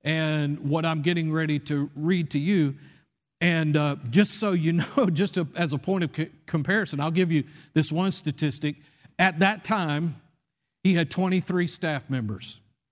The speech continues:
Now, worldwide, he has nine hundred and thirty-seven paid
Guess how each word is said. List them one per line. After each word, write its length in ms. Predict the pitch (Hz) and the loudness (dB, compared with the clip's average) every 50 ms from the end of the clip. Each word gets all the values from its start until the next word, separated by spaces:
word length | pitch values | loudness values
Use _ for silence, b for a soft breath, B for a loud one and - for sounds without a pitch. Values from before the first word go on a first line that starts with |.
| _ _ _ _ _ _ _ _ _ _ _ _ _ _ _ _ _ _ _ _ - | _ _ _ _ _ _ _ _ _ _ _ _ _ _ _ _ _ _ _ _ -4
Now, 540 | 117 139 165 170 170 175 190 208 233 226 - - _ _ _ _ _ _ _ _ _ _ _ _ - | 0 0 2 2 2 0 -2 -2 -4 -6 -8 -14 _ _ _ _ _ _ _ _ _ _ _ _ -8
worldwide, 800 | 120 123 139 170 190 190 185 170 170 175 180 180 185 190 196 202 - - _ _ _ _ _ _ | -4 0 2 2 4 4 2 2 0 0 0 -2 -4 -4 -6 -8 -10 -14 _ _ _ _ _ _
he 80 | - 165 | 0 0
has 180 | 165 156 120 120 | 2 2 0 0
nine 340 | 156 165 170 170 175 165 | 0 0 0 0 -2 -2
hundred 320 | 156 175 175 156 160 147 143 | 0 0 0 0 0 0 0
and 120 | 135 120 | -2 -4
thirty-seven 880 | - - 170 160 147 135 123 120 - - 165 160 156 120 117 95 85 - _ _ _ _ _ - | -4 -4 -2 -2 -2 -2 -2 0 0 0 0 -2 -4 -6 -8 -10 -10 -14 _ _ _ _ _ -4
paid 480 | - 175 175 165 143 113 95 80 - | -2 0 0 0 0 -2 -2 -6 -14